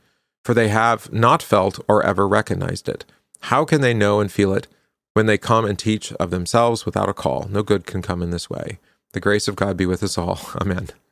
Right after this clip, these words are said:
<laughs> Nice ending, right? So I, I think this is, this is key. Luther's making another point here too, is that,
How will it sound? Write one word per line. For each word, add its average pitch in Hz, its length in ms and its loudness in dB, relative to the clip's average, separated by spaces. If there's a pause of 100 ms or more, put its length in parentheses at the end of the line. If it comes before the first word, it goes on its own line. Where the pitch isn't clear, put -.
(140)
<laughs> - 840 -6
Nice 90 220 -6
ending, 82 240 -6
right? 92 180 -6 (1080)
So 107 260 4
I, 120 140 2 (100)
I - 20 0
think 135 180 0
this 127 180 2
is, 110 340 0
this 110 220 -2
is 101 140 -2
key. 104 560 -2 (400)
Luther's 101 300 -2
making 98 280 -2
another 95 300 -2
point 90 320 -6
here - 160 -4
too, 90 440 -2 (320)
is 101 220 0
that, 98 500 0